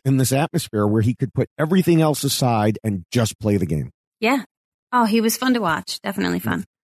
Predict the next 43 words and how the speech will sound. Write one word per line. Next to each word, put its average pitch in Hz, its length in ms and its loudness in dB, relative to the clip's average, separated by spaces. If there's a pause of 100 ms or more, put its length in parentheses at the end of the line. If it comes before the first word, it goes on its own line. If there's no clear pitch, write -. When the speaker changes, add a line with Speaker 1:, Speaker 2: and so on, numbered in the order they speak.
(920)
Speaker 1:
All 196 120 2
right. 143 180 2
Moving 208 240 4
to 202 80 2
the 170 80 4
fifth - 320 0
rule, 147 280 4
it 139 120 -2
discusses 131 480 0
how 120 120 2
players 123 320 2
have 120 200 0
to 123 140 0
pretend 127 340 0
to 104 60 2
be 107 100 2
nice 107 360 2
and 110 100 2
play 104 160 2
the 92 100 2
social 139 380 0
game. 107 280 2
And 117 200 2 (440)
even 214 380 6
as 147 320 0
Ron 139 480 4
was 117 300 2
playing 139 320 4
without 131 340 2
emotion, 165 560 2 (380)
he 143 60 2
definitely 156 580 2 (140)
played 156 400 2
up 143 220 0
his 113 200 2
own 123 200 4
personality 117 760 2
to 113 180 2
ensure 120 500 4
that 101 200 0
people 107 300 0
liked 92 300 0
him. - 160 -6